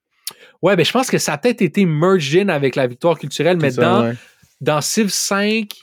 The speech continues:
Speaker 1: la deuxième expansion, ils introduisent le principe de tourisme.
Speaker 2: Wow.
Speaker 1: Fait que là, tu peux, euh, tu peux, euh, dans ta ville, avoir genre des,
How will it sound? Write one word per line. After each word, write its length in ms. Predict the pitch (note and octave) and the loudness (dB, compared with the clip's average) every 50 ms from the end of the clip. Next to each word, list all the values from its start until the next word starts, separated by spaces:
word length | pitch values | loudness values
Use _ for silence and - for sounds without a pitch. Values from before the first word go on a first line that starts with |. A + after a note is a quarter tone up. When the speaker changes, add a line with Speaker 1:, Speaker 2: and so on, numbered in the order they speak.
| _ _ _ _ _ - | _ _ _ _ _ -10
Speaker 1:
la 240 | C#3 C3+ C3 B2+ | -4 -2 -2 -2
deuxième 460 | B2 A#2 D3+ F3 F3 D3+ C#3+ F#3 F#3 F3 | 0 2 2 4 4 4 2 2 2 2
expansion, 760 | D#3 - - - C#3+ C#3 B2+ - - D#3 D#3 D#3 E3+ F3 F3+ | 0 -2 -2 -2 0 0 -2 -4 -4 -4 -2 -2 -2 -2 -4
ils 220 | D#3 C#3 B2+ C3+ | -6 -6 -4 -4
introduisent 580 | C3+ C3+ C3 - C#3+ C3 A#2+ A#2+ C#3 E3 E3 D3 | -4 -4 -2 -2 -2 -2 -2 -2 -2 -4 -2 -2
le 120 | D3 D3+ - | -2 -4 -4
principe 420 | - - B2+ B2 - - D#3+ D3+ | -4 -8 -10 -8 -6 -6 -6 -4
de 80 | C3+ B2 | -6 -6
tourisme. 720 | - - - C#3+ B2+ B2 C#3+ F3+ G3 - - F#3 D3+ C3 _ _ _ - - - - - - | -6 -6 -8 -6 -4 -2 -2 -4 -4 -6 -10 -14 -14 -14 _ _ _ -20 -20 -20 -14 -10 -8
Speaker 2:
Wow. 180 | G#2 G2 G2 | -4 0 2
Speaker 1:
Fait 60 | - - | 2 4
que 40 | A2 F#3+ | 4 4
là, 60 | F#3 | 2
tu 120 | - - | 2 -2
peux, 500 | - - - F3+ F3+ F#3 F#3+ G3 G3+ F#3+ - | -6 0 2 4 6 6 6 6 4 2 2
euh, 480 | C#3+ C3 B2+ B2+ B2+ B2 B2 A#2+ A#2 A#2 A#2+ - _ _ _ _ _ _ - - _ _ _ _ _ _ _ | 2 4 4 4 4 4 2 2 0 -2 -8 -14 _ _ _ _ _ _ -20 -20 _ _ _ _ _ _ _
tu 160 | - - - - _ _ | -14 -14 -14 -14 _ _
peux, 600 | - - F3+ F3+ F3+ F#3 F#3 F#3 F#3+ F#3+ F#3 - _ _ - | -2 2 4 6 8 8 8 8 8 6 4 2 _ _ -10
euh, 840 | C3+ C3 B2 A#2+ A#2+ A#2+ A#2 A#2 A#2 A#2 A#2 A#2 A#2 A#2 A#2 A#2 | -4 0 2 2 2 2 2 2 0 0 0 0 0 0 -2 -2
dans 220 | A2+ A2+ C3+ D3 D#3 | -2 -2 -2 -2 -2
ta 160 | D3+ F3 D3 | -2 -2 -4
ville, 380 | C3+ A#2+ C#3 D3+ E3 E3+ E3+ E3+ | -2 0 0 2 2 4 2 2
avoir 260 | C#3 B2+ B2 C3+ C#3 | 0 0 2 2 2
genre 220 | C3+ C#3+ C#3+ C#3 C3 | 2 2 2 0 0
des, 420 | B2 B2 A#2+ A#2 A2+ A2+ G#2+ G#2+ | -2 -4 -4 -4 -4 -6 -8 -10